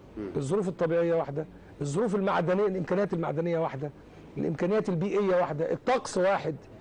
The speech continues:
Speaker 2: فلا بد الإقليم ده يتكامل مع بعض.
Speaker 1: طب أنت الآن يعني في إقليم، إقليم
Speaker 2: شمال الصعيد.
Speaker 1: شمال الصعيد، وإقليم شمال الصعيد يعني من آلاف السنين يعني، آه،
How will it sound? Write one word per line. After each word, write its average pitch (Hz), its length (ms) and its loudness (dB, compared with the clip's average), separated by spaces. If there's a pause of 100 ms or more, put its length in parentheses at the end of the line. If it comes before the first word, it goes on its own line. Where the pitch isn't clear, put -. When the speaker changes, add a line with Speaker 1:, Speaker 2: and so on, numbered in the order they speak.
(200)
Speaker 2:
فلا 165 220 2
بد 226 220 0
الإقليم 185 400 0
ده 156 120 2
يتكامل 123 520 -4 (340)
مع 139 160 2
بعض. 143 240 0 (160)
Speaker 1:
طب 123 100 0
أنت 165 180 0
الآن 139 260 0
يعني 98 220 -2
في 104 160 -6
إقليم، 107 480 -4 (220)
إقليم 107 380 -4
Speaker 2:
شمال - 120 -4
الصعيد. - 280 -12
Speaker 1:
شمال 131 180 -2
الصعيد، 131 380 -4 (400)
وإقليم 139 260 -4
شمال 143 180 -4
الصعيد 131 300 -4
يعني 110 180 -2
من 107 140 -4
آلاف 120 220 -2
السنين 117 460 -6 (420)
يعني، 95 340 -2
آه، 90 1000 0